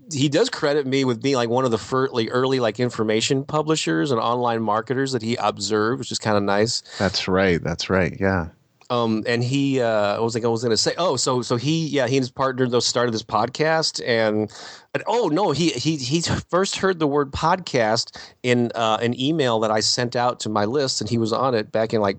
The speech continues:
Speaker 1: n-, uh, two thousand four, two thousand five, 'cause that, that's when I started podcasting.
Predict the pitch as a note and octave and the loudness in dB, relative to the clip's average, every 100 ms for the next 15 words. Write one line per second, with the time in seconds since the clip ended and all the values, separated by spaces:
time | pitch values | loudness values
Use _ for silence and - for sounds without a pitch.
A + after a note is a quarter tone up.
0 | G2 G#2+ - G#2+ G#2 - - C#3 B2+ A#2+ | -4 -6 -2 0 0 -2 -2 -2 2 2
1 | A#2 G2 - A2 B2 B2+ - A#2 A2+ A2 | 2 -2 -2 0 2 0 -2 -2 0 0
2 | G#2 - G#2+ A2+ B2 - A2 G#2 G#2+ A2+ | 0 0 2 2 0 -4 -2 0 0 0
3 | G#2+ G#2 - A2 A2 A#2 A#2 - A#2+ A#2 | 0 2 2 0 0 -2 -2 0 0 0
4 | B2 A#2+ | 0 0